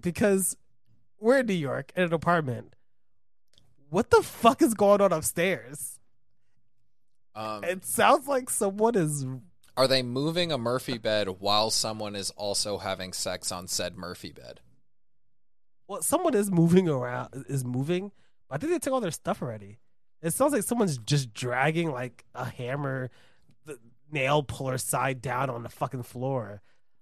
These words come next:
Speaker 1: Like, <laughs> like, it, it sounds. Are there kids? Is there screaming? What the fuck is happening?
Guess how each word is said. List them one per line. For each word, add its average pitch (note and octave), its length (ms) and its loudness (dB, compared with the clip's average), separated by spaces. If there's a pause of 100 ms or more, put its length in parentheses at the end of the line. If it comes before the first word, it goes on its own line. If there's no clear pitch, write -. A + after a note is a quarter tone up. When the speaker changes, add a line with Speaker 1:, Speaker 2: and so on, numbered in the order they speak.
(120)
Speaker 1:
Like, B2+ 260 -10 (160)
<laughs> - 180 -2
like, D3 220 0 (100)
it, D3 140 -10 (100)
it D3 200 -12
sounds. F3 300 -4 (1900)
Are C#3 60 -8
there D#3+ 120 -4
kids? D#3 580 -6 (440)
Is C3+ 100 -8
there F#3 100 -2
screaming? F3 600 0
What C4 140 -2
the C#4+ 80 -4
fuck - 240 -2
is F#3+ 80 -2
happening? B2 560 -6